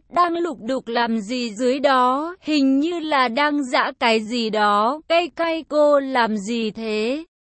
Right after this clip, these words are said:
Hi hi, đang đâm muối ớt, he he, ăn xoài cóc ổi mà, tự nhiên, nhắc làm gì, làm nước miếng ứa ra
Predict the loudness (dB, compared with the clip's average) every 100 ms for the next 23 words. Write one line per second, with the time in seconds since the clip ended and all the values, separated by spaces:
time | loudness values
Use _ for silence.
0 | _ _ -4 0 0 0 0 -2 -6 -2
1 | 0 2 2 0 0 0 2 0 0 0
2 | -2 -2 -4 -2 -2 -2 -2 -4 -2 -2
3 | -2 -2 0 0 0 -2 -2 -2 0 0
4 | -2 -6 -2 0 0 -2 -6 -6 -4 -4
5 | -2 -2 -2 -4 -8 -12 -6 -6 -4 0
6 | 0 0 -2 0 0 -2 -4 0 0 2
7 | -2 -2 -4 -2 -2 -2 -6 -2 -2 -2
8 | 0 2 2